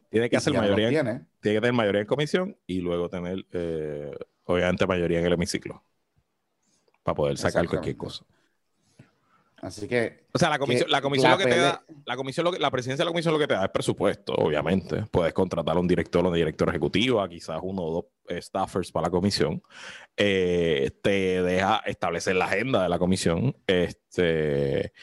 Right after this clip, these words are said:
Speaker 1: establecer las vistas públicas, ese tipo de cosas, pero tienes que seguir consiguiendo los votos, ¿no? Eh, y interesante aquí, ¿no? Que, pues, prácticamente la Comisión de Derechos Humanos de Ana Irma Rivera Lacén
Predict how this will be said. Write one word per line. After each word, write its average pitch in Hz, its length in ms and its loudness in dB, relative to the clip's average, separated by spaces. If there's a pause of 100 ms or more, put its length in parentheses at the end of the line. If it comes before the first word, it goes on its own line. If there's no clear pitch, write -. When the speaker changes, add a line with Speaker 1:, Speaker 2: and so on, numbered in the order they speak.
(320)
Speaker 1:
establecer 90 440 -2
las 82 120 0
vistas 85 280 -2
públicas, 95 1040 2
ese 85 220 -4
tipo 98 140 -6
de 127 40 -2
cosas, 120 200 0 (100)
pero 98 220 -2
tienes 90 280 -4
que 110 140 -4
seguir 92 220 -2
consiguiendo 78 420 -2
los 73 100 -6
votos, 76 320 0
¿no? 85 220 -8 (220)
Eh, 67 640 -2 (480)
y 139 560 0
interesante 98 600 -2
aquí, 117 180 -4
¿no? 139 240 -2 (1000)
Que, 92 920 -2
pues, 101 160 0 (100)
prácticamente 143 760 -2
la 113 120 0
Comisión 123 360 0
de 160 80 4
Derechos 160 340 0
Humanos 123 340 0
de 113 120 2
Ana 104 240 2
Irma 101 180 4
Rivera 95 300 2
Lacén 78 340 -4